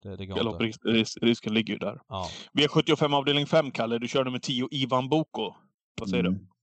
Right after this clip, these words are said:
Speaker 3: Jag tror jag har kört han en gång förut och vann då. Jättefin häst och visar bra form sist. Eh, absolut, om man tar ett, eh, tre, fyra hästar så pass tidigt tycker jag nästan han är, trots bakspår.
Speaker 2: Mm.
Speaker 1: Mm.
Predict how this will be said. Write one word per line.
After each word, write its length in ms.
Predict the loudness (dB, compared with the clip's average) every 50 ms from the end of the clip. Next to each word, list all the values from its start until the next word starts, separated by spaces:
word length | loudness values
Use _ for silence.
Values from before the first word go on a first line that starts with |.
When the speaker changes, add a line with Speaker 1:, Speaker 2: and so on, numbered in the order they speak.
| _ _ -18 -18 -16 -18 -18 _ _ _ -8 -6 -6 -6 -4 -2
Speaker 3:
Jag 120 | -2 -2 2
tror 160 | 4 6 6
jag 40 | 8
har 40 | 8
kört 260 | 6 6 4 4 4
han 120 | 2 0 0
en 160 | 0 0 0
gång 180 | 0 -2 -2 -2
förut 260 | -2 -4 -4 -4 -2
och 60 | 0
vann 260 | 0 2 2 2 2
då. 280 | 2 2 2 2 2 0
Jättefin 720 | 0 0 0 0 -2 -4 _ -8 -4 -2 0 0 0 0
häst 320 | 0 -2 -2 -2 -2 -2
och 100 | 0 2
visar 240 | 2 2 2 2 2
bra 240 | 4 6 6 6 6
form 280 | 4 4 2 2 2 0
sist. 440 | 0 0 0 0 -2 -4 _ 2
Eh, 500 | 4 6 6 6 6 6 6 6 4 4
absolut, 520 | 2 -2 0 2 4 6 8 6 6 6 4
om 60 | 2
man 140 | 4 2 4
tar 240 | 4 4 4 6 4
ett, 120 | 4 2 -2 -8 -20 -20 _ _ -8 -2 2
eh, 220 | 2 4 4 2 0 -6 -14 -18 -16 -14 -16 -16 -16 _ 6
tre, 220 | 10 10 10 10
fyra 240 | 8 6 6 6 6
hästar 380 | 4 4 0 0 0 0 0 0
så 140 | 0 -2 -2
pass 220 | 0 -2 -2 -2
tidigt 280 | -2 0 0 0 0 -2
tycker 180 | -2 0 0
jag 80 | 2 2
nästan 240 | 2 0 0 0 0
han 80 | 0 0
är, 120 | 0 -2
trots 360 | 0 -2 -2 -2 -2 -4 0
bakspår. 400 | 2 2 2 2 -2 -10 -12 -12 -12 -16 -20 _ _ _ _ _ _ _ _ _ _ -14 -12 -8 -4
Speaker 2:
Mm. 220 | -2 -2 -2 -2
Speaker 1:
Mm. 180 | -4 -8 -12